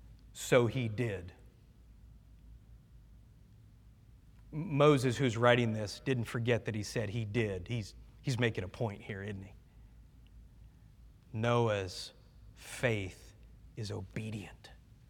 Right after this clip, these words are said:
Noah's faith works. It obeys rather than delays. Can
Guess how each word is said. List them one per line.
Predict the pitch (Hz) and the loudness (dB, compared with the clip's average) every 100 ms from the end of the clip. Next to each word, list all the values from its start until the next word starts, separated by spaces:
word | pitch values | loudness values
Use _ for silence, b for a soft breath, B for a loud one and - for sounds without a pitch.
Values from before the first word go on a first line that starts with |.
| - - - | -20 -12 -2
Noah's | 120 117 110 | 2 4 2
faith | - - 113 98 - - - - - - - - | -2 0 0 0 -8 -18 -20 -20 -20 -20 -20 -10
works. | 104 120 101 - - - - - - - - B B B B | 4 4 4 0 -4 -2 -4 -6 -14 -20 -20 B B B B
It | 170 165 | 8 12
obeys | 156 127 147 156 165 143 123 98 - - - - 131 | 12 12 12 12 12 10 6 0 -6 -10 -12 -14 -6
rather | 117 147 208 185 | 8 10 12 10
than | 170 139 | 8 6
delays. | 131 139 170 117 | 8 8 8 6
Can | 113 | 0